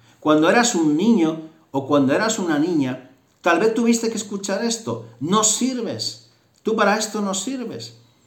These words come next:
Pero algo dentro de ti, como una voz de Dios, te decía, "Sí, yo siento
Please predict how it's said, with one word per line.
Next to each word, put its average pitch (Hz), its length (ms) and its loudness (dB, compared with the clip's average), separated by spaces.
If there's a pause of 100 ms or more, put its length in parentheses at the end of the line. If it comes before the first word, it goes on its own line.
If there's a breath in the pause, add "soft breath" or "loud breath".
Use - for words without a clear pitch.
(200)
Pero 190 260 6
algo 254 380 6
dentro 214 460 2
de 147 160 0
ti, 185 580 -4 (960)
como 165 240 2
una 220 180 4
voz 208 380 -2 (260)
de 135 240 0
Dios, - 560 -2 (600)
te 160 100 -2
decía, 147 420 0
"Sí, 240 420 0
yo 190 180 -2
siento 226 880 0